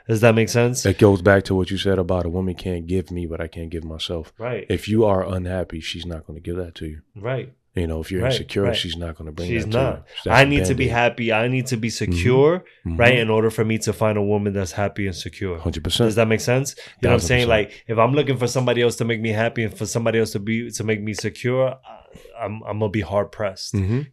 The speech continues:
Speaker 1: You understand what I'm saying?
Speaker 2: Oh,
Speaker 1: And
Speaker 2: then
Speaker 1: I
Speaker 2: you're gonna, you're gonna shoot yourself out the gym.
Speaker 1: Right.
Speaker 2: You know, like,
Speaker 1: Right.
Speaker 2: I, I met a girl named Audrey, and I did a song about her. I actually might start the show with that on my intro with the song I did about her. Um,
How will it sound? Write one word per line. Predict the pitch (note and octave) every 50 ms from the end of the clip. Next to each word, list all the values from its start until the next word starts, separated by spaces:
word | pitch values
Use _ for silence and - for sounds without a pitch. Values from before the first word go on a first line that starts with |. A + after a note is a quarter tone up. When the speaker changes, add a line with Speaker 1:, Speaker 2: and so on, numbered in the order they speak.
| -
Speaker 1:
You | A2
understand | G#2+ G#2 G#2 F2+ E2+ A2+ A2
what | A2
I'm | G#2+ G2+
saying? | G2 A#2 A#2 B2
Speaker 2:
Oh, | A#2+ G#2
Speaker 1:
And | G2+
Speaker 2:
then | A2 B2
Speaker 1:
I | C3+
Speaker 2:
you're | C3
gonna, | A2 G2+ F2+ F2
you're | F#2+ A2+
gonna | A#2 G#2 F2
shoot | E2+ - - G#2+ F#2
yourself | - F2 - F#2 F2 E2
out | F2+ E2 D#2
the | - D#2+
gym. | E2+ G2+ A2 G2 D#2+ - _ -
Speaker 1:
Right. | A#2+ B2+ C#3 B2+ G#2 - - _ -
Speaker 2:
You | F#2+ F2
know, | F2 F2 F#2 F#2+ G#2 G#2+
like, | G#2 F#2+
Speaker 1:
Right. | G2 G2 G2+ A2 A2+
Speaker 2:
I, |
I | G2
met | F#2 G2+ G2 F#2+
a |
girl | F2+ F#2 G2 F#2 F#2
named | F2+ F2+ F2+ F2 E2+ E2+ F2 - - _ -
Audrey, | - G#2+ G#2+ G2+ E2+ D#2 D2+ D2+ D2 _ _ _ _ _ _ -
and | F#2
I | F2
did | E2+ G2 F2+
a | -
song | - - G#2+ G#2+ G2+
about | F2+ E2+ E2 E2 E2
her. | E2
I | D#2+ F2+ F#2+
actually | G2 F#2 - G2 F#2
might | F#2 F2+ F2
start | - - - F#2 E2+ -
the | - F2+
show | - - - G2 F2+ E2 D#2 - _ _ _ _ _ _ -
with | F#2+ G2 F2 -
that | - D#2 D2+ D2+ D#2 _
on | - E2+
my | D#2+ D#2 F2
intro | F#2 F2 - F2 D#2+
with | D#2 D#2+
the | - -
song | - - G#2 F#2+ F2+
I | E2+
did | E2 E2 F#2
about | F2+ D#2 D#2 D#2 D#2+
her. | D#2+ D#2 - _ _ - - - - - - - _ _ _ -
Um, | F2 E2+ E2+ E2+ E2 D#2+ D#2+ D#2 D#2 D2+